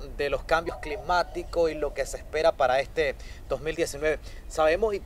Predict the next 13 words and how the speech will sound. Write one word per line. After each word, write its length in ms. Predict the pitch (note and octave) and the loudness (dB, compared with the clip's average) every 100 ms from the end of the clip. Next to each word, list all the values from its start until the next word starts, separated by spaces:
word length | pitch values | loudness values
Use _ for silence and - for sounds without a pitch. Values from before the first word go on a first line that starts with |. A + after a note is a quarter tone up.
| - | -8
y, 80 | D#3+ | -8
y 260 | C#3+ C#3 C#3+ | -8 -6 -4
lo 120 | C#3+ | -4
manejamos 480 | C#3 C#3 D3 F#3 - | -4 -4 -4 -4 -2
que 160 | D3+ | -2
la 100 | C3 | 0
naturaleza 600 | B2+ B2 B2+ B2+ D#3 E3+ | -2 -2 0 0 2 2
es 80 | C3+ | 2
incierta. 560 | B2+ A#2 B2 A2+ - A2 | -2 -6 -4 -4 -4 -4
A 20 | |
veces 360 | A#2+ A#2+ D#3+ D3+ | -4 -2 -2 0
las 140 | B2 | -4
predicciones 840 | - A#2+ A#2 - D3+ D3+ D3 C#3+ | -4 -6 -6 -6 -2 -2 -2 -6